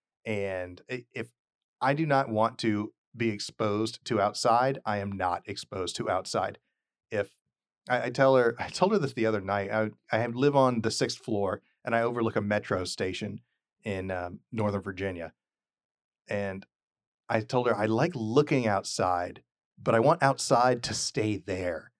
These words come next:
I don't want it to come to me. I want to be able to see outside and not interact with it. I want to know that it exists,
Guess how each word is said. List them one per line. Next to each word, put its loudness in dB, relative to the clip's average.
I 2
don't 2
want 4
it -2
to -4
come 0
to -2
me. -6
I 2
want 0
to 4
be 2
able 0
to -2
see -2
outside -4
and -2
not 2
interact 2
with -10
it. -8
I 4
want 2
to -2
know 4
that 2
it 0
exists, -4